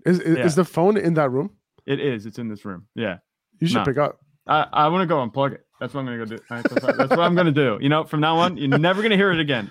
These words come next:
Speaker 2: ever. But anyway,
Speaker 1: <laughs>
Speaker 2: with Rhamondre Stevenson, what I was gonna say,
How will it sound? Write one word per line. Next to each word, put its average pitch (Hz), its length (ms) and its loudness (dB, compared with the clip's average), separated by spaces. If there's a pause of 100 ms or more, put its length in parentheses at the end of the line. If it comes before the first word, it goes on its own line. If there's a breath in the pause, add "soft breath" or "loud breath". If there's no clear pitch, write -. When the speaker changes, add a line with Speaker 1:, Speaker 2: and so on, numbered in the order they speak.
(120)
Speaker 2:
ever. 135 320 -2
But 233 340 4
anyway, 160 280 4 (160)
Speaker 1:
<laughs> - 160 -20
Speaker 2:
with 165 120 0
Rhamondre 175 360 2
Stevenson, 135 400 0
what 143 100 0
I 147 40 4
was 143 120 -2
gonna 143 160 -2
say, 135 360 0